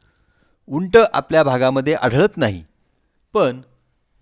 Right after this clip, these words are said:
ज्या भागामध्ये पाण्याची कमतरता आहे अशा भागामध्ये उंट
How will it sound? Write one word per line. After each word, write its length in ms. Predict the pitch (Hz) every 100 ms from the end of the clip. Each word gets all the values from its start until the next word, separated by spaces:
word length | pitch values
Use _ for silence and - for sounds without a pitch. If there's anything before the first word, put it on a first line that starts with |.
| _ -
ज्या 180 | 175
भागामध्ये 540 | 196 110 117 120 120 147
पाण्याची 520 | 131 117 117 110 131
कमतरता 680 | - 151 156 208 196 190 170
आहे 240 | 135 113
अशा 340 | - 123 143
भागामध्ये 600 | 120 110 107 113 123 147 180 _ _ -
उंट 340 | 247 226 151